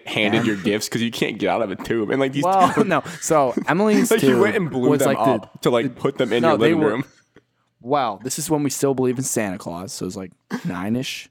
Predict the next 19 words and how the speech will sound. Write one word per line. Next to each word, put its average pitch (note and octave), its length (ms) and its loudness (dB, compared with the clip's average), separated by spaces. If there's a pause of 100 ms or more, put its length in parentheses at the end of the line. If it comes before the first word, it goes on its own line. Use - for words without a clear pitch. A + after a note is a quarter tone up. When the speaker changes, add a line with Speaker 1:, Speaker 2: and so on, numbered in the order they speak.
Speaker 1:
Whoa, D3+ 240 0
Speaker 2:
nine D3 100 -2
Speaker 1:
dude, - 40 -6
Speaker 2:
years - 160 -2
old. A2+ 100 2
Speaker 1:
people, C3 240 0
people A#2+ 400 -4
listen. A2 300 -2
They G#2 140 0
might G2+ 360 -2
not F2+ 260 -4
know F#2+ 180 -2
that F#2 120 0
Speaker 2:
Shut G2 160 -2
it. F#2 120 -6
Speaker 1:
stuff D#2+ 300 -4
yet. F2 220 -2
Speaker 2:
And A#2+ 260 0
so C3 600 0